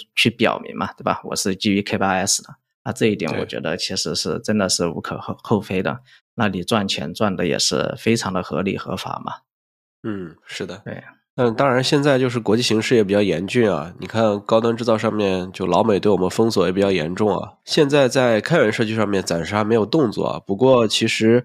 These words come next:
Speaker 2: GitHub 在俄乌战争的时候也封锁过俄罗斯相关公司的账号，就这个自主可控这件事儿，确实我觉得还是有一些现实中的意义的。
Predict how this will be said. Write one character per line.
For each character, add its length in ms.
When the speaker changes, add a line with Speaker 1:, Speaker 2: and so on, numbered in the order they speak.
Speaker 2:
GitHub 440
在 300
俄 180
乌 120
战 200
争 100
的 100
时 140
候 140
也 80
封 200
锁 220
过 220
俄 100
罗 100
斯 140
相 160
关 140
公 160
司 120
的 80
账 160
号， 240
就 120
这 200
个 420
自 160
主 80
可 160
控 160
这 60
件 100
事 120
儿， 60
确 200
实 260
我 140
觉 80
得 80
还 100
是 140
有 120
一 80
些 160
现 240
实 120
中 160
的 80
意 100
义 220
的。 180